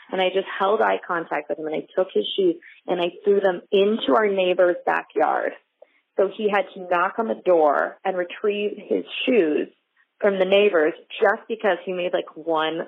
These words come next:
little comment. So he's, pr-, and, <laughs> and, like, most people would get so mad 'cause it's so ridiculous, but <laughs> he just, like, instantly went out the door, knocked on the neighbor's <laughs> door. He just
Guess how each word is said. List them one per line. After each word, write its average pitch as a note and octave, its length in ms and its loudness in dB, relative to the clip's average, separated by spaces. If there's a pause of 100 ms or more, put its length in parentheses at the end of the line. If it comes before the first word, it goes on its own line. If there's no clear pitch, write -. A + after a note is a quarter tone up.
(120)
little D3+ 380 0
comment. C#3+ 440 -4 (380)
So C#4+ 80 4
he's, A4 260 6 (140)
pr-, - 240 0
and, A#3 120 0 (400)
<laughs> - 340 -14
and, C4+ 100 4 (120)
like, C#4 220 -2
most B3 300 2
people C4 200 0
would A3+ 100 2
get F#3+ 140 0 (200)
so F3+ 180 2
mad F3+ 380 0 (320)
'cause B3 120 -4
it's A#3 140 -8 (180)
so G3+ 120 2
ridiculous, G#3 640 -2
but - 100 -6 (100)
<laughs> - 120 -14
he - 140 -4 (260)
just, - 120 -4 (140)
like, - 140 -6 (680)
instantly A3 800 0 (220)
went F3 240 2
out G#3 160 0
the C4 80 4
door, F#3+ 640 2
knocked D#3 420 -6
on G3 140 -2
the A3 60 -8
neighbor's G#3 380 -4
<laughs> - 60 -10
door. D#4 100 -2 (280)
He D#4 80 0
just - 280 -6